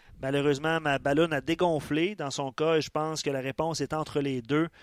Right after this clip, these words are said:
Euh, sera ga-, sera un gardien limite numéro deux dans la Ligue nationale de hockey, selon Patrick.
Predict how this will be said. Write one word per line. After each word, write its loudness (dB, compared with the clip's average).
Euh, -4
sera -4
ga-, -4
sera -2
un -4
gardien -4
limite -4
numéro -4
deux 2
dans -2
la -4
Ligue -12
nationale -6
de 0
hockey, -2
selon -4
Patrick. -6